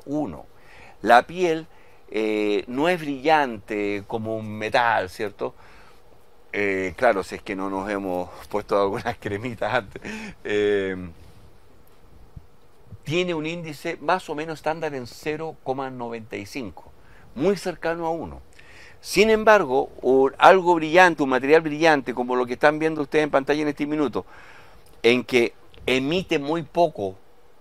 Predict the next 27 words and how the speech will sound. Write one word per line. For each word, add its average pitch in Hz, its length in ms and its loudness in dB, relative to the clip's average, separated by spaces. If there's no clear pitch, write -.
radiaciones 113 800 2
infrarrojas 113 420 -6
correspondientes 110 600 -8
a - 20 -20
su 131 80 -16
temperatura, 113 580 -6
son 123 180 -8
más 117 160 0
bien 127 180 -6
tendientes 110 640 -6
a 95 80 -2
reflejar 120 640 0
lo 95 360 -4
que, 95 220 -8
lo 98 140 2
que 110 100 4
reciben, 98 420 -2
tienen 170 260 6
un 165 100 4
índice 180 380 0
de 156 60 4
emisividad 143 460 4
de 151 100 0
cero 180 300 2
coma 143 240 2
cero 139 240 -2
cinco. - 400 -18